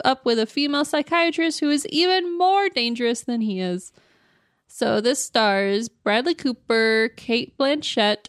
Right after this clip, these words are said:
Rooney Mara, Toni Collette, William Dafoe, Richard Jenkins, Ron Perlman, Mary Steinberger, David Strathairn, Holt McCallany.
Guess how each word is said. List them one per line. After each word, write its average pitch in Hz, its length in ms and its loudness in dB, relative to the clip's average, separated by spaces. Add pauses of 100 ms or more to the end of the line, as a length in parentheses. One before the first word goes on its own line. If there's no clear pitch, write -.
Rooney 247 460 0
Mara, 214 580 2
Toni 247 360 -2
Collette, 214 500 0
William 339 380 2
Dafoe, 233 640 0 (340)
Richard 294 340 0
Jenkins, 214 720 -2
Ron 240 260 0
Perlman, 233 840 0 (300)
Mary 277 320 2
Steinberger, 220 1400 2 (200)
David 220 400 2
Strathairn, 208 1120 -2 (460)
Holt - 500 -4 (160)
McCallany. 196 1080 0